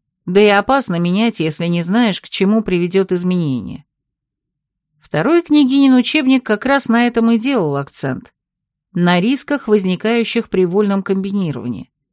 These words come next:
Там писали о появлении нестабильности, о перемешивании плетений с выхлопом большого количества энергии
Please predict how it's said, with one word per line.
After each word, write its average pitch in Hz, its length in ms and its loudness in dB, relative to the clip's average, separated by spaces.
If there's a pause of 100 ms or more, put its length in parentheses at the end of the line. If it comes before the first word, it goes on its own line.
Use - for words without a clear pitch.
(120)
Там 196 240 2
писали 233 400 2
о 165 100 0
появлении 180 580 0
нестабильности, 175 1040 -2 (460)
о 165 100 -4
перемешивании 208 760 2
плетений 190 680 0
с - 140 -6
выхлопом 196 540 0
большого 185 420 0
количества 170 640 -4
энергии 185 540 -2